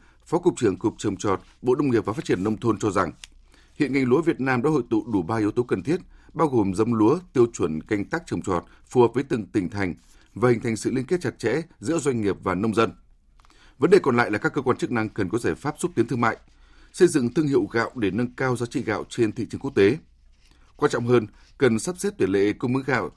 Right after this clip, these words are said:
cho thị trường trong nước và xuất khẩu để tránh nguy cơ các doanh nghiệp tranh mua, tranh bán, liên kết chặt chẽ giữa doanh nghiệp với người nông dân để ngành gạo có cơ sở phát triển bền vững hơn.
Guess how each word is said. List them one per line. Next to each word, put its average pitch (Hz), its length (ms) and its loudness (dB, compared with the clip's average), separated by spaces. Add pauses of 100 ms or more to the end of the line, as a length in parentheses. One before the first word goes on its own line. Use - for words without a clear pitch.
(140)
cho 147 140 -2
thị 131 180 -4
trường 98 240 -2
trong 120 240 -2
nước 175 140 4
và 98 60 -4
xuất 170 180 -6
khẩu 92 240 0 (240)
để 113 200 2
tránh 120 180 -6
nguy 156 120 -4
cơ 127 280 2
các 147 140 0
doanh 120 160 -2
nghiệp 113 220 0
tranh 120 240 -2
mua, 117 160 4
tranh 107 220 -6
bán, 95 220 0 (420)
liên 147 200 2
kết 190 120 0
chặt 131 180 -6
chẽ 113 220 0
giữa 127 180 0
doanh 127 220 -4
nghiệp 104 140 0
với 113 100 0
người 117 100 0
nông 104 180 -2
dân 104 200 2 (240)
để 110 140 4
ngành 113 180 2
gạo 107 180 0
có 127 200 -2
cơ 135 100 -2
sở 98 260 0
phát - 240 -8
triển 85 240 -2
bền 87 120 -2
vững 110 120 -6
hơn. 110 180 2